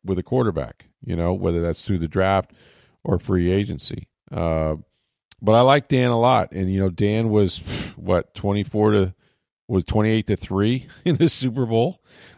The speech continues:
over Tom Brady when he broke his heart. <laughs> So imagine what Dan Quinn's life would have been had he won that Super Bowl, and they were oh so close in doing it. And he's done a good job with the defense, you know, with the Cowboys. Um,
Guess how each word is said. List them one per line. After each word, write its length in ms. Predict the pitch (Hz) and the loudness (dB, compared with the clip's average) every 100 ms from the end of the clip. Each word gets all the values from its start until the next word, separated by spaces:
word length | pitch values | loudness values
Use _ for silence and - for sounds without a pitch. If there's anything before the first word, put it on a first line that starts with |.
| - | -6
over 220 | 104 104 | 0 0
Tom 360 | - 104 107 104 | 2 2 2 2
Brady 340 | 107 113 127 | 2 4 2
when 120 | 123 | 2
he 60 | 95 | 0
broke 320 | - 110 104 | 0 0 2
his 140 | 101 | -2
heart. 400 | - 101 113 - - | 2 4 2 0 -10
<laughs> 80 | - | -14
So 480 | - - 117 110 - _ - - - - | -10 -4 -2 -2 -4 _ -20 -20 -16 -6
imagine 480 | 110 117 139 127 | 0 2 4 2
what 220 | 117 110 98 | 2 2 2
Dan 240 | 113 117 | 0 0
Quinn's 480 | - 117 113 101 - _ _ - | 0 0 0 -4 -12 _ _ -2
life 380 | 95 110 117 | 2 2 2
would 100 | 104 | 2
have 140 | 95 85 | 2 2
been 340 | 147 101 98 - _ _ _ | 2 2 0 -8 _ _ _
had 160 | - 101 | -2 0
he 80 | 98 | 0
won 260 | 92 104 | 2 2
that 200 | 101 98 | 2 0
Super 360 | - - 113 104 | -2 -2 -2 -2
Bowl, 260 | 82 85 87 | 0 0 0
and 80 | |
they 80 | 87 | 0
were 200 | 90 90 | 0 0
oh 160 | 101 98 | 2 0
so 200 | - 95 | 2 -2
close 360 | - 98 92 - | 0 0 0 -2
in 120 | 85 | -4
doing 320 | 92 107 98 | -2 0 -2
it. 200 | 82 78 | -4 -6
And 280 | 90 87 85 - _ _ | -4 -4 -6 -12 _ _
he's 160 | - 113 | -10 0
done 180 | 127 135 | 4 4
a 60 | |
good 180 | 120 117 | 2 2
job 320 | 117 107 107 | 4 6 4
with 140 | 107 98 | 2 -4
the 60 | |
defense, 600 | 92 104 101 101 98 95 - | -4 -4 -2 -2 -4 -4 -6
you 80 | |
know, 160 | 92 92 | -2 0
with 140 | 92 | -2
the 60 | - | -4
Cowboys. 840 | - 90 90 87 90 92 95 - - - | -6 -2 0 0 0 0 -2 -8 -20 -10
Um, 460 | 80 82 80 80 | -4 -2 -2 -4